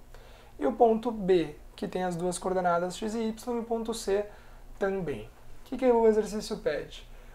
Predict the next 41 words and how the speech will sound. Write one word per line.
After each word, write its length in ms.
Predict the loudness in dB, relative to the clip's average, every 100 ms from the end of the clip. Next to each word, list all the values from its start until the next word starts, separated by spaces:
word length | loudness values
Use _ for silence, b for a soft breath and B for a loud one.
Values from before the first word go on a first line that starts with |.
| 4
Qual 160 | 6
deve 180 | 6 4
ser 160 | 0 -2
o 60 |
valor 320 | 2 2 0
de 180 | -4 -6
y 540 | -2 -4 -2 -4 -4 0
para 240 | 2 2
que 100 | 0
o 60 | -6
triângulo 640 | -4 -2 -2 -2 -4 -4
A 160 | 2 2
B 220 | 4 -2
C 320 | -2 -2 0
seja 420 | 0 -2 0 0 0
retângulo 680 | -4 -2 -2 -2 -4 -6 -8
em 240 | -6 -4
B? 200 | -4 -8 -12 B B B 0
Então, 120 | 2
olha 160 | 4
só, 320 | 2 4 2 B B B
nós 140 | -2 0
temos 240 | 0 -2
três 240 | 4 4 6
pontos, 460 | 4 4 -2 -8
nós 140 | -8 -2
temos 240 | 0 0
que 40 | 0
formar 360 | 2 6 4
com 120 | 4
isso 200 | -4 -4
um 80 | -6
triângulo, 500 | -2 2 2 2 -4 B B 0
e 60 |
ele 140 | 0 2
quer 200 | 0 0
que 140 | 0
obrigatoriamente 720 | 0 0 0 2 2 0 -6
esse 180 | -8 -8
triângulo 460 | -4 0 0 -2 -8
seja 480 | -8 -8 -2 -2